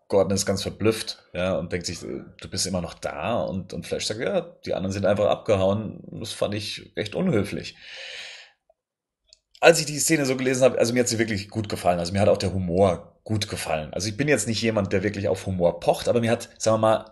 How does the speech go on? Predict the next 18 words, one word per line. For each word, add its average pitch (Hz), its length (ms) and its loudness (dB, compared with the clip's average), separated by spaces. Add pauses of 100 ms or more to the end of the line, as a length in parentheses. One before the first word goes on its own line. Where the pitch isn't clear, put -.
(400)
mm, 110 840 -6 (800)
Flash - 460 8
hat 90 120 -6
mir 87 80 -4
gut 85 200 -10
gefallen. - 420 -6 (160)
Ich - 220 -8
mag 107 480 2
die 101 180 0
Art, 92 400 2
wie 98 100 0
er 90 140 4
anscheinend 90 420 -2
seine 87 240 -2 (180)
Sprüche 104 440 0
mit 87 200 -2
reinbringt 85 760 -4
und 82 340 -6